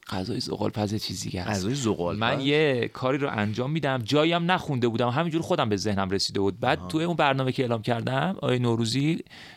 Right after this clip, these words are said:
Speaker 1: متخصص تغذیه گفتن که من اینو سعی می‌کنم مقاله‌اش بکنم. توی یکی، توی یکی از ارائه‌هام می‌گم، اسمت هم میارم که تو این کارو می‌کنی.
Speaker 2: چقدر خوب.
Speaker 1: البته من جستجو کردم، دیدم ظاهراً
Speaker 2: چی کار می‌کنی؟ خب بگو دیگه حالا.
Speaker 1: اه، بعد دیدم توی اینترنت مثلاً بعضی دیگه
Speaker 2: کسای
Speaker 1: هم
Speaker 2: دیگه هم
Speaker 1: اومدن.
Speaker 2: انجام دادن؟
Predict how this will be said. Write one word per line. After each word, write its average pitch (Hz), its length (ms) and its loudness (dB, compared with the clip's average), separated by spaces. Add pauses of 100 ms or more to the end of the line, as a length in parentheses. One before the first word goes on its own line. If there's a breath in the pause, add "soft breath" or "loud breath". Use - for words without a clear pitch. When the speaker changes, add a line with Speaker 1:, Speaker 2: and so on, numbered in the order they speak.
(280 loud breath)
Speaker 1:
متخصص 110 400 0
تغذیه 107 340 0
گفتن 151 300 0
که 147 160 0
من 135 80 2
اینو 139 380 2
سعی 127 180 2
می‌کنم 127 220 0
مقاله‌اش 104 440 4
بکنم. 101 240 0
توی 107 140 0
یکی، 104 200 2
توی 110 140 0
یکی 107 100 2
از 113 120 2
ارائه‌هام 104 380 4
می‌گم، 127 260 2
اسمت 127 280 0
هم 123 100 4
میارم 107 260 4
که 104 120 0
تو 110 100 -2
این 104 140 4
کارو 104 180 -2
می‌کنی. 101 200 2
Speaker 2:
چقدر 156 280 0
خوب. - 380 -8
Speaker 1:
البته 160 340 4
من 190 200 2
جستجو 165 400 2
کردم، 190 240 4
دیدم 185 300 2
ظاهراً 147 420 4
Speaker 2:
چی 175 60 2
کار 160 160 0
می‌کنی؟ 131 280 -2
خب 120 180 -4
بگو 127 180 0
دیگه 92 340 -2
حالا. 127 160 4
Speaker 1:
اه، 123 180 2
بعد 143 240 2
دیدم 185 180 0
توی 190 140 0
اینترنت 156 600 0
مثلاً 135 360 0
بعضی 143 300 0
دیگه 123 120 -4
Speaker 2:
کسای 135 180 2
Speaker 1:
هم 131 60 -2
Speaker 2:
دیگه 123 80 -2
هم 123 80 0
Speaker 1:
اومدن. - 140 0
Speaker 2:
انجام 101 280 -6
دادن؟ 95 400 -8